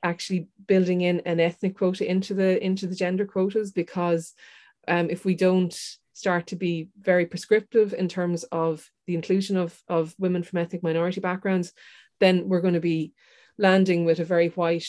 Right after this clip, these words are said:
very settled, probably very middle class electorate, uh, which is not reflective of society. So our key principle is always democracy needs to reflect the society it's, it's representing. So, um, so that's, there's some of the solutions. Um,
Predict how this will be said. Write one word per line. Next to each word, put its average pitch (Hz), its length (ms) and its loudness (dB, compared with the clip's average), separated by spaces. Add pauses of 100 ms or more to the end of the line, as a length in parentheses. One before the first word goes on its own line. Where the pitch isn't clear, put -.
(180)
very 170 200 2
settled, 165 540 -4 (460)
probably 185 320 -2
very 165 200 2
middle 165 240 -2
class 160 480 -8 (400)
electorate, 170 760 -2
uh, 160 140 -2
which 170 240 -6
is 170 80 -4
not 170 180 -4
reflective 165 420 -10
of 147 80 -8
society. 156 500 -6
So 165 160 -2
our 160 140 2
key 180 520 -2 (140)
principle 170 460 -2
is 156 120 -4
always 165 440 0
democracy 170 520 -6
needs 156 380 -8
to - 100 -8
reflect 156 480 -8
the 160 60 -18
society 151 600 -10
it's, 151 280 -12
it's - 240 -16
representing. 151 640 -8
So, 165 220 -6 (420)
um, 165 480 0
so - 100 -4
that's, 262 240 2
there's 269 240 4
some 277 160 0
of 254 80 0
the 254 60 -4
solutions. 254 580 -4 (400)
Um, 196 360 4